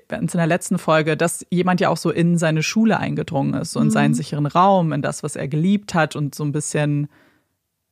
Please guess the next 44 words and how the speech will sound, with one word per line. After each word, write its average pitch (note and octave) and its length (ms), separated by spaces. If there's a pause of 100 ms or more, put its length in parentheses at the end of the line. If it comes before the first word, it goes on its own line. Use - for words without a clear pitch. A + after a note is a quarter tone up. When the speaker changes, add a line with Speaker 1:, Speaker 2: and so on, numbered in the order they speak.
(120)
Speaker 1:
auch D3 200
Kinder G3 500
hier D3 200
involviert D3 420
hat, D3+ 120
für D#3 120
die D#3 140
er, D3 200
also D#3+ 160
es E3+ 100
ist F3 100
so G3 120
auf - 200
vielen G3 300
Ebenen, F3 400
finde C#3+ 220
ich, - 80
ein C#3+ 80
traumatisches C#3+ 580
Erlebnis, D3 720 (360)
was - 160
hätte D3 380 (100)
definitiv C#3+ 520
aufgearbeitet F#3+ 640
werden A#3+ 400 (600)
müssen G3+ 120
Speaker 2:
Ich A#3+ 40
glaub, G#3 200
Speaker 1:
und - 80
auch - 80
Speaker 2:
alle A#3+ 140
Speaker 1:
Unterstützung A#3+ 360
Speaker 2:
haben A#3 60
das C4 140
Speaker 1:
erhalten. G#3+ 540 (120)
Speaker 2:
schon G3 80
sehr, G#3 240
sehr G#3+ 200
ernst F#3 260
genommen, A#3 320
weil G3+ 180
wir G#3 120
zum - 120
Beispiel E3+ 600